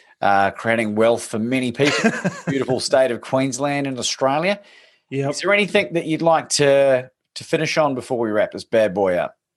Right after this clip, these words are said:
Speaker 2: Mate, uh, look, the first thought that come to mind, and I, I do struggle with finite words of wisdom.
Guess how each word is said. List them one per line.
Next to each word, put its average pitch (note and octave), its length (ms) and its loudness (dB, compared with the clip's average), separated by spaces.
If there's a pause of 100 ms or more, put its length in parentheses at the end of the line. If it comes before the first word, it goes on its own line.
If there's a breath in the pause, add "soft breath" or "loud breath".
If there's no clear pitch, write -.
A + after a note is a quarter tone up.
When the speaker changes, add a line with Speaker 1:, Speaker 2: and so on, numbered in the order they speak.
(1160 soft breath)
Speaker 2:
Mate, G3+ 300 0
uh, E3 280 6
look, E3 240 -2
the E3 80 -4
first G#3+ 360 0
thought C#3+ 160 0
that A#2 120 -12
come C#3 220 0
to A#2+ 80 -4
mind, C3+ 360 2
and C3+ 260 -4
I, C3+ 160 -4 (200)
I C#3+ 40 2
do E3 200 2
struggle C#3 460 0
with B2 520 -4 (140)
finite C#3 600 2
words C3 280 2
of G#2 120 -2
wisdom. B2 340 -2